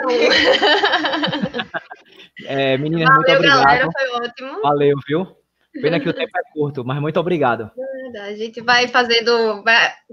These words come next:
Speaker 1: deixar o recado que a gente vai fazer o máximo lá pra sair incentivando, que vai fazer, mas já que a gente vai fazer a meia, os maratonistas podem se sentir acolhidos, que a gente vai fazer a maior festa pra incentivar todo mundo e tornar a Maratona Nassau cada vez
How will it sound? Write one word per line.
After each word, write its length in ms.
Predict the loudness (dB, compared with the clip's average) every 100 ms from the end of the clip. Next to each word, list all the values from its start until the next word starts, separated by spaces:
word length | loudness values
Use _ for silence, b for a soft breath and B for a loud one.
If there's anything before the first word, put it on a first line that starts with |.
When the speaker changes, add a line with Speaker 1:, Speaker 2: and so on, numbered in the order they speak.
| 0
Speaker 1:
deixar 320 | 0 4 4
o 40 |
recado 380 | 4 2 2 0
que 260 | -2 2 2
a 80 |
gente 180 | 0 -2
vai 120 | -2
fazer 280 | 0 2 2
o 80 | 2
máximo 420 | 2 0 -2 -4
lá 260 | 2 4 4
pra 260 | 2 0
sair 260 | 0 0 -2
incentivando, 680 | -4 -8 -8 -4 -4 -2 -6
que 100 | -6
vai 120 | -6
fazer, 320 | -4 -2 -2
mas 160 | 0 0
já 80 | 0
que 80 | -2
a 20 |
gente 80 | -6
vai 80 |
fazer 240 | -4 -2 0
a 60 |
meia, 500 | 0 2 2 4 2
os 120 | 0 0
maratonistas 760 | 4 4 2 -2 -2 -4 -6
podem 280 | -6 -6 -6
se 120 | -6
sentir 320 | -6 -6 -4 -6
acolhidos, 800 | -2 -4 -4 -6 -4 -6 -6 -20 _ _ _ _
que 80 | -2
a 40 |
gente 160 | 0 0
vai 100 | 0
fazer 200 | 2 4
a 60 |
maior 220 | 4 4
festa 460 | 2 2 2 2 -2
pra 160 | -2 -2
incentivar 800 | -2 -6 -6 0 2 2 0 -4 _ b b _
todo 280 | 0 0 0
mundo 560 | 0 0 0 -2 -4 -2
e 440 | 2 4 2 0 -4
tornar 440 | 2 4 4 4 4
a 20 |
Maratona 380 | 4 2 0 -2
Nassau 200 | -2 -2
cada 300 | -2 0 0
vez 580 | 0 2 2 2 -4 -10